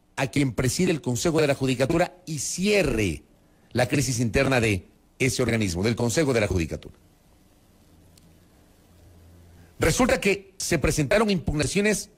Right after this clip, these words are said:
cuyo, que no fueron admitidas al trámite en el Consejo de Participación Ciudadana y Control Social. Y a la hora de la votación,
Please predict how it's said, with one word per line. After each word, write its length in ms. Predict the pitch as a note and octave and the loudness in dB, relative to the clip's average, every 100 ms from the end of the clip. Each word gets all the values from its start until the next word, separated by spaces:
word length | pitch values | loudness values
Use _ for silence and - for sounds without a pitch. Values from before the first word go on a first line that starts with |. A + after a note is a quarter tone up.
| _ _ _ | _ _ _
cuyo, 260 | D#3+ D#3 - | 0 0 0
que 120 | D#3+ | -2
no 100 | F#3+ | 0
fueron 220 | G#3 G3 | 2 0
admitidas 440 | E3 C3 F#3+ F#3+ D3+ | 0 -2 0 0 0
al 140 | B2 | -2
trámite 560 | F3 F3+ B2 C3+ C3+ - _ _ _ _ _ _ - | 0 0 0 -2 -4 -10 _ _ _ _ _ _ -2
en 100 | C3 | -2
el 100 | C3+ | 0
Consejo 340 | C3 F3+ E3 | 0 0 0
de 100 | C#3+ | 0
Participación 520 | C3 A#2+ A#2+ A#2+ D3+ | 0 0 0 0 0
Ciudadana 280 | C#3 C3 C#3 | 0 2 0
y 40 | |
Control 240 | A2 A#2 C3 | -2 -4 -4
Social. 300 | A#2+ G3+ C#4+ - _ _ _ _ _ _ _ _ _ _ _ _ _ _ _ - - - | -6 -6 -8 -20 _ _ _ _ _ _ _ _ _ _ _ _ _ _ _ -20 -20 0
Y 100 | F#3+ | 4
a 60 | |
la 100 | G#3+ | 6
hora 160 | D#4 E4+ | 4 4
de 100 | D#4+ | 2
la 120 | C#4+ | 0
votación, 760 | A#3+ - E3+ - A3+ E3+ A#2 | -2 -4 -4 -2 -2 -2 -4